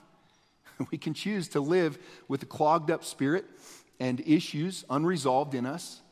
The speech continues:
and not deal with them. We can go on that way for a long time. In his letter to the Ephesians, Paul wrote, uh, about life in the Spirit.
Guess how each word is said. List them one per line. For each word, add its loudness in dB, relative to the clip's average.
and 0
not 4
deal 2
with 0
them. -6
We 2
can 0
go 4
on 4
that -2
way 0
for -6
a -2
long -4
time. -6
In 4
his 2
letter 6
to -2
the 2
Ephesians, 0
Paul 6
wrote, 0
uh, 2
about 4
life 2
in 2
the 0
Spirit. 0